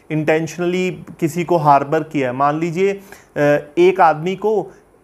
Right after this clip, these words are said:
पुलिस उठा के ले जाने वाली थी और उसको रिमांड पर लेके जाना था पुलिस ने, वो भाग गया पुलिस की कस्टडी से और किसी ने उसको छुपाया।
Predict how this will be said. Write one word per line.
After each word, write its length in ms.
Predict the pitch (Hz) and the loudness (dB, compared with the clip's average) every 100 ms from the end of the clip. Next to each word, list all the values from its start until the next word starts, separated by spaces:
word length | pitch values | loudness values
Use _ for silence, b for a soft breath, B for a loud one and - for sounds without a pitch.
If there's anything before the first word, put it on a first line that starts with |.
| - | 0
पुलिस 340 | 180 190 196 | 2 2 0
उठा 480 | 196 - 156 156 160 | -6 -6 -4 2 2
के 220 | 156 196 | 2 -2
ले 340 | 185 165 156 143 | -2 -4 -2 0
जाने 280 | 147 151 | 0 0
वाली 280 | 175 170 175 | -2 -2 -2
थी 180 | 175 202 | -4 -2
और 180 | 180 165 | 0 -2
उसको 320 | 156 190 180 | -2 0 2
रिमांड 400 | 160 143 143 151 | 2 2 0 -2
पर 140 | 180 | -4
लेके 240 | 165 160 165 | -2 -2 -2
जाना 280 | 156 151 165 | -2 -2 -2
था 140 | 185 | -2
पुलिस 360 | 175 175 170 196 | -2 -2 -4 -4
ने, 100 | 196 | 0
वो 160 | 170 | 0
भाग 340 | 151 147 131 131 | 0 2 4 4
गया 180 | 170 | 0
पुलिस 300 | 185 185 170 | 0 -4 -6
की 100 | - | -8
कस्टडी 480 | 190 175 170 190 196 | -6 -6 -4 -6 -6
से 140 | 196 208 | -2 -2
और 200 | 180 - | -2 -2
किसी 300 | 190 196 226 | -2 -2 -2
ने 80 | 208 | -2
उसको 280 | 196 226 | -2 -4
छुपाया। 640 | 233 - 202 156 135 127 | -4 -2 2 4 4 2